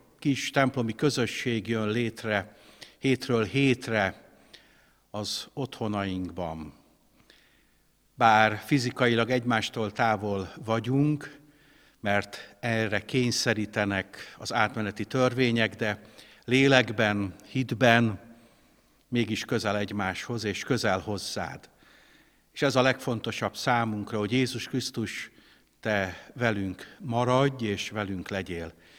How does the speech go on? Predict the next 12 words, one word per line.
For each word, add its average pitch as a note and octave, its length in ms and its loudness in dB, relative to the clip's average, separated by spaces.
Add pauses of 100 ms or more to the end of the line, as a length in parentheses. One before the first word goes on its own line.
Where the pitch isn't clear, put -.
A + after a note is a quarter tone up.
(320)
És - 120 -6
kérünk, C#3+ 420 4
hogy B2 320 0 (200)
ma C3 180 0
is A2 280 -2
taníts, B2 480 0
építs, B2+ 540 0
bátoríts A#2 680 4
a A2 60 -6
te G2+ 180 -4
igéden F#2+ 520 -6
keresztül. E2+ 760 -8